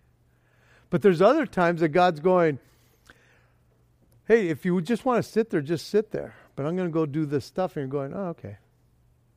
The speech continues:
<laughs> You're going, "You're missing out." God's going,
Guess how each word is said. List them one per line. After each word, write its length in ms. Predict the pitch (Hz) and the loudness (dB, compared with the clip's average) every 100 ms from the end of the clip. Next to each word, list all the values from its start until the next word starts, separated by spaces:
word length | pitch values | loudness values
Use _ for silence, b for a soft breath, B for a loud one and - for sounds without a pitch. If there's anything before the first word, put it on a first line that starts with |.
| _ | _
<laughs> 580 | - - _ _ _ 160 | -20 -20 _ _ _ -8
You're 100 | 127 | -8
going, 260 | - 127 | -6 -8
"You're 80 | 110 | -6
missing 360 | 123 147 107 110 | -6 -8 -10 -16
out." 220 | 156 - _ _ b b b b b b _ | -16 -18 _ _ b b b b b b _
God's 240 | 135 127 120 | -4 -4 -4
going, 360 | 131 117 101 | -4 -4 -10